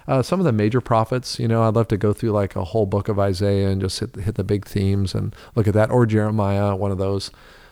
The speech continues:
Um, I love the wisdom series that we did, you know, the wisdom literature, um, doing, like, Proverbs and Ecclesiastes. Ecclesiastes is one of my favorite books in the Bible.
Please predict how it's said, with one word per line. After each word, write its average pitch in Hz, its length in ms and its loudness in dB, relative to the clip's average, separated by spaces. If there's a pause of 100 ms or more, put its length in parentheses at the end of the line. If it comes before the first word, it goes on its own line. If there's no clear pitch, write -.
(140)
Um, 98 580 0 (300)
I 113 80 4
love 113 240 4
the 110 80 4
wisdom 110 340 2
series 113 340 2
that 113 100 2
we 110 120 2
did, 107 320 2
you 107 60 0
know, 101 160 2
the 95 100 2
wisdom 101 280 0
literature, 104 500 -2 (320)
um, 98 360 -4
doing, 101 260 0
like, 101 180 -4
Proverbs 95 460 -2
and 95 100 -4
Ecclesiastes. 95 720 -2
Ecclesiastes 110 500 2
is 92 80 -2
one 98 100 -2
of 95 60 0
my 92 80 0
favorite 92 280 0
books 90 220 -4
in 101 60 -4
the 92 60 -2
Bible. 98 420 2